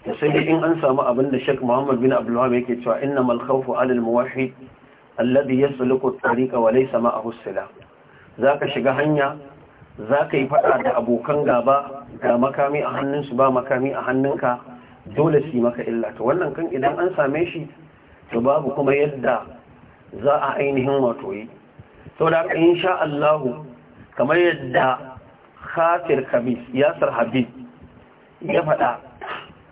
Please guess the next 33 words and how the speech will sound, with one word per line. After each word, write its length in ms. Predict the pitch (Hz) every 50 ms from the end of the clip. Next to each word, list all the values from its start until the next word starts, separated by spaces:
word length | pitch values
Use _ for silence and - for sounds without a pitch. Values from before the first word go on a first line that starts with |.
| - _ - _ -
ya 120 | - - 160 160
ce 80 | 156 165
wai 120 | 156 160 165
wallahi 580 | 160 151 143 139 143 151 156 151 143 123 120 - - - - - - - - - - - -
insha 380 | 135 139 131 131 160 156 160
Allahu, 480 | 151 135 131 131 135 135 139 135 117 117 - - - - - - - - - _ - - - -
lam 260 | - 123 147 170 175
yukhrijina 540 | 156 147 143 - 143 139 156 139 143 139 135
Allahu 320 | 127 123 131 139 143 - 135
min 140 | 127 123 127
hadhihi 480 | 120 127 135 143 135 127 131 120 117 104
ad-dunya, 460 | - 110 117 135 131 127 123 131 127
Allah 240 | 147 156 151 151 135
ba 120 | 117 127 127
zai 100 | 143 151
fitar 300 | 131 127 - - 143 135
da 100 | 120 127
mu 140 | 123 127 131
daga 200 | 127 123 110 110
wannan 340 | 117 123 139 135 131 123 113
duniyar 400 | 104 120 123 123 131 131 120 110
ba, 160 | 107 107 110 - - - - - - - - - - - - - - -
har 220 | - - 143 147 151 147
sai 140 | 156 143 143 147
sun 200 | - 151 147 143 -
tsaraitar 760 | - - - 143 151 151 156 151 151 147 - - 156 151 147 135
da 100 | 135 135
Nana 260 | 127 120 117 117 127
Aisha, 560 | 135 135 135 139 - 123 117 - 113 110 110 - - - - - - - - - - - _ - - - - - - -
an 260 | - 135 147 147 151
gane 280 | 139 151 151 156 156 147
haƙiƙanin 880 | 131 127 131 131 135 - - 170 160 170 - - - - 139 139 147 156 151
wace 380 | 139 127 120 - - 139 135